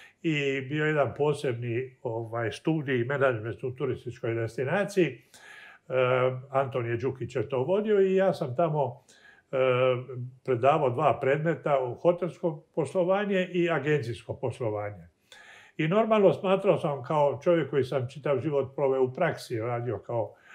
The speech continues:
e, direktor hotela, e, sam smatrao da nije dobro samo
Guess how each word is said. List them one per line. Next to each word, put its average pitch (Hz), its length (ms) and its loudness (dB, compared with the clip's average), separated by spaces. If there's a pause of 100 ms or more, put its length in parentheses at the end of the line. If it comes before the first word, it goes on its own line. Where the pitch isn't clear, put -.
(320)
e, 113 180 -2
direktor 127 460 -2
hotela, 160 420 4
e, 139 1000 2
sam 135 200 -6
smatrao 185 440 0
da 175 420 2 (240)
nije 220 220 0
dobro 185 320 4
samo 170 600 0